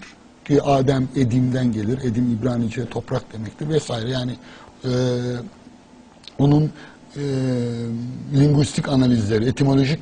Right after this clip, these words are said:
e, analizleri yapılabilir. Fakat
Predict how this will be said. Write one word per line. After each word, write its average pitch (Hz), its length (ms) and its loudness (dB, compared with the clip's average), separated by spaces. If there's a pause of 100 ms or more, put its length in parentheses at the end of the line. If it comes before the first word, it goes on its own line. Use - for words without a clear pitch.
(680)
e, 127 40 -6 (200)
analizleri 147 720 2 (220)
yapılabilir. 131 560 2 (380)
Fakat 175 340 2